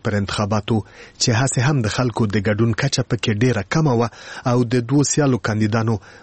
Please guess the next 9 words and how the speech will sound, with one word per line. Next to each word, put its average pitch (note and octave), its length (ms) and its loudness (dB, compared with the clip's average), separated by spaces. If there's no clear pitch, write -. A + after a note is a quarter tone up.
ولسمشر B2 720 0
اشرف - 320 -2
غني B2 240 2
او A#2+ 40 2
اجرایه A#2 440 0
رئیس B2 300 0
عبدالله A#2 420 0
عبدالله A2+ 360 0
ترمنځ B2+ 320 2